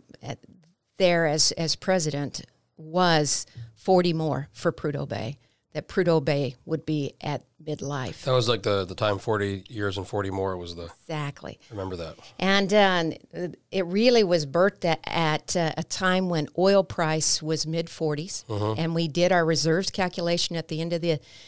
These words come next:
Speaker 1: end of that year, and I saw, "Oh my goodness, Prudhoe only has a little over a decade if we don't change our costs, change how competitive it is,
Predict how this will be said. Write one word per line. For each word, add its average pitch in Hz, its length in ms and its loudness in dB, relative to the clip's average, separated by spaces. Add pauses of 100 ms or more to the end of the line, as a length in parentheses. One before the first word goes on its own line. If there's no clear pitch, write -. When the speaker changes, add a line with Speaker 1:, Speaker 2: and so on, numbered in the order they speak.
(180)
Speaker 1:
end 185 160 2
of 170 60 4
that 170 180 4
year, 180 240 2
and 170 100 0
I 165 80 0
saw, 156 360 2
"Oh 196 80 -2
my 175 340 -6
goodness, 175 460 -6 (140)
Prudhoe 220 460 4
only 196 340 0
has 175 400 -2
a 165 40 -4
little 170 240 0
over 156 260 -2
a 143 60 -2
decade 139 640 -6 (560)
if - 160 -4
we 170 80 2
don't 160 220 0
change 175 500 0
our 220 140 -2
costs, 139 600 -6 (300)
change 185 720 2
how 185 100 -2
competitive 170 640 -2
it 143 40 -4
is, 139 340 -6